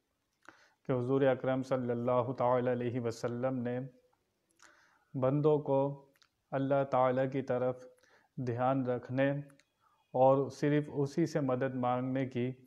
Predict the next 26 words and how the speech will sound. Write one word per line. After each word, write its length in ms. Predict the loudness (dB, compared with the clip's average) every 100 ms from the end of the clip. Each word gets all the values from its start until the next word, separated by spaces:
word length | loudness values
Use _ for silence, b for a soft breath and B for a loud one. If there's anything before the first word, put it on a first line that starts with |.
| b b b _
تلقین 440 | -2 0 -2 -2 -2
فرمائی۔ 460 | -4 -4 -2 -2 -4 -12 _ _ _ _ _ _ _ _ _ -20 b b b b 0
چنانچہ 360 | 6 6 6 4 4 0 -8 _ b b b 4
حضرت 240 | 6 6
ابن 200 | 6 8
عباس 520 | 6 8 8 8 8
رضی 220 | 4 4
اللہ 360 | 4 6 4 4 4
تعالیٰ 300 | 6 6 6
عنہ 100 | 4
بیان 340 | 4 4 4
کرتے 380 | 4 2 4 4
ہیں، 200 | 4 2 -2 b b b 4
ایک 240 | 6 8
دن 140 | 6
میں 100 | 6
نبی 240 | 6 8 8
اکرم 300 | 6 6 4
صلی 320 | 4 2 4
اللہ 180 | 6 8
علیہ 560 | 8 8 6 6 6
وسلم 560 | 4 2 2 4 4 2
کے 140 | 2
پیچھے 440 | 0 0 0 2 2
سوار 380 | 4 4 6 6
تھا۔ 300 | 4 -2